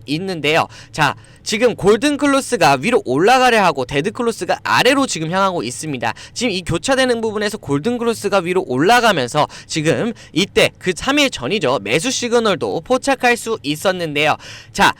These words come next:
이 매수 모멘텀이 폭발적으로 강력했다는 신호로, 자, 앞으로 추가 상승 가능성이 매우 높다는 뜻입니다. 자, 하지만 오늘처럼 주가가 급등하며, 자, 윗꼬리를 달았다는 것은 단기적으로 조정이 나올 수 있다고 말씀드렸었죠.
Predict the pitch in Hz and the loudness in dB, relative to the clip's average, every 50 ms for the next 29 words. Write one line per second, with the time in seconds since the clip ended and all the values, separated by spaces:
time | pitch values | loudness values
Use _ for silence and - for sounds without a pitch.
0 | - - - 214 254 277 233 - - 123 143 196 - - 302 220 127 117 117 151 | -8 -10 -4 0 2 2 2 0 0 2 2 2 2 0 -2 -2 -2 -2 0 2
1 | 214 277 302 277 254 247 233 220 - - 262 254 - - 311 320 320 311 294 285 | 4 2 2 2 0 -2 -2 -4 -4 -6 -12 -6 0 2 4 4 4 2 -2 -2
2 | 247 269 277 285 285 - - - - 156 208 269 277 - 277 262 247 - - 233 | 0 0 -2 -2 -2 -6 -8 -6 -4 -2 -2 -2 0 0 0 0 0 0 0 0
3 | 214 202 196 - 190 175 165 165 208 196 - - - 131 135 151 - - - 285 | 0 -2 -4 -6 -6 -6 -2 0 0 0 0 0 0 2 2 2 2 2 0 2
4 | 220 147 - - - - - - - - 277 262 330 311 - 311 302 302 269 302 | 2 0 0 -4 -10 -14 -12 -10 -8 -4 0 2 4 4 4 2 -2 -4 -4 -6
5 | 285 - - 135 120 143 214 269 277 - 254 214 160 127 104 - - - - 120 | -6 -8 -8 -6 -4 -2 -2 -2 0 0 0 0 -2 -4 -6 -10 -16 -6 -2 0
6 | 175 220 196 135 117 113 123 - - - 247 269 277 262 262 247 - 220 185 156 | 2 2 0 -2 -6 -10 -12 -8 -2 2 2 2 4 2 0 -2 -4 -4 -4 -4
7 | 170 156 147 131 120 131 120 - - - - - - - - 165 147 113 - 285 | -6 -6 -6 -4 -2 -2 -2 -2 -4 -10 -20 -20 -14 -4 0 0 2 2 2 0
8 | 277 294 208 - 226 - - 143 170 226 285 311 - - 285 277 277 262 - - | 0 0 2 2 2 0 0 -2 -2 -2 -2 -2 0 0 0 0 0 -2 -4 -8
9 | - 147 - - - - 262 262 254 254 262 262 - - 160 139 - - 233 262 | -10 -10 -12 -10 -4 0 0 2 2 2 0 -2 -2 -4 -6 -6 -6 -6 -4 -2
10 | 254 226 165 143 175 202 165 - - - - - - 151 147 185 240 - - - | 0 0 0 0 0 0 -2 -2 -4 -10 -10 -6 -6 -4 -4 -4 -6 -4 -2 0
11 | 294 285 277 277 269 277 269 - - - 143 151 208 233 - - 240 240 233 233 | 0 2 2 2 0 0 -2 -2 -4 -4 -2 -2 -2 -2 0 -2 -2 0 -2 -4
12 | 226 220 226 214 226 220 214 - - 143 139 180 202 247 247 233 240 226 208 220 | -4 -4 -4 -4 -6 -8 -12 -10 -10 -8 -8 -6 -6 -4 -2 0 0 0 0 -2
13 | 214 214 - - 143 156 202 220 220 214 170 135 131 156 180 - 170 156 - 180 | -4 -4 -4 -6 -6 -4 -4 -4 -4 -2 0 0 0 0 -2 -4 -8 -6 -4 -2
14 | 175 180 151 110 110 139 - 208 208 180 - 135 127 165 185 - 160 131 117 - | -2 0 0 0 -2 -2 -4 -6 -8 -8 -6 -4 -4 -2 -2 -2 -4 -4 -2 -4
15 | 120 101 | -6 -6